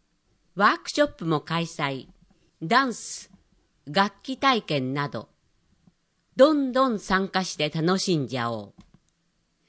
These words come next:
一部事前申し込み制もあるので、詳細は公式ホームページを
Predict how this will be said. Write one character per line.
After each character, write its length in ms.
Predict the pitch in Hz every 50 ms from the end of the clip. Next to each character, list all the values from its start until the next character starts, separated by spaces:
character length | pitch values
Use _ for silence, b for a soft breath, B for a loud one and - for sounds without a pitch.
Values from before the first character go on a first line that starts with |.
| _ _ _ _ _ _ _ _ _ _ _
一 340 | - 214 226 220 - 262 254
部 300 | 196 175 165 160 156 -
事 200 | 143 139 185 190
前 140 | 202 254 247
申 320 | 240 233 226 220 220 226
し 120 | 233 - -
込 200 | - - 196 196
み 80 | 208
制 320 | 190 - - 190 185 185 180
も 180 | 180 175 170
あ 80 | 165 160
る 80 | 151 143
の 160 | 131 131 120
で、 240 | 117 120 127 135 b b b b b b b b b _
詳 320 | - - 240 254 269 277
細 380 | 269 - 254 233 233 220 214 208
は 280 | 208 202 185 - - - -
公 240 | - 233 240 254
式 280 | 254 - - - - 202
ホ 220 | 185 - 202 196
ー 40 | 190
ム 140 | 180 190 175
ペ 200 | - 180 170 151
ー 80 | 139 123
ジ 160 | - 156 185
を 200 | 220 220 -